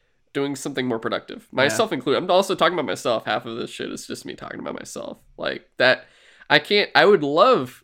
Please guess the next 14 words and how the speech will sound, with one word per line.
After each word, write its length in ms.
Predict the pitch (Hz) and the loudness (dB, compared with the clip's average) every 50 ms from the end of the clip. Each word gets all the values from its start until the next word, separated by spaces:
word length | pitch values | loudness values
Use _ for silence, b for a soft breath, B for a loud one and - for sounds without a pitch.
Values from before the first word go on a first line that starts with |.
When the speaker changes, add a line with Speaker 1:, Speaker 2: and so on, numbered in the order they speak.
| _ - | _ -18
Speaker 1:
someone 340 | - - 160 143 143 139 135 | -10 -8 -6 -4 -4 -4 -2
to, 180 | 143 131 - | -2 -4 -2
'cause 200 | - - 202 - - | -4 -6 -6 -6 -4
I've 240 | 160 190 214 208 - | -2 -2 -2 0 2
always 260 | 196 202 190 170 - | 2 2 2 2 0
heard, 260 | - 120 127 151 143 | -2 -2 -2 -2 0
honestly, 480 | 95 110 120 127 135 - - 185 175 156 | -2 -2 -2 -2 -4 -6 -8 -8 -8 -8
from 260 | 143 - 151 139 131 | -8 -8 -8 -8 -6
people 240 | 135 143 131 151 147 | -6 -8 -6 -4 -2
that 160 | 135 117 - - | -2 -4 -4 -6
straight 220 | - - 127 123 | -6 -4 -2 -2
up 140 | 120 117 - | -2 -4 -4
just, 240 | 120 117 117 - 131 | -8 -8 -6 -4 -2
like, 360 | 123 113 110 107 104 - | 0 0 0 -2 -4 -10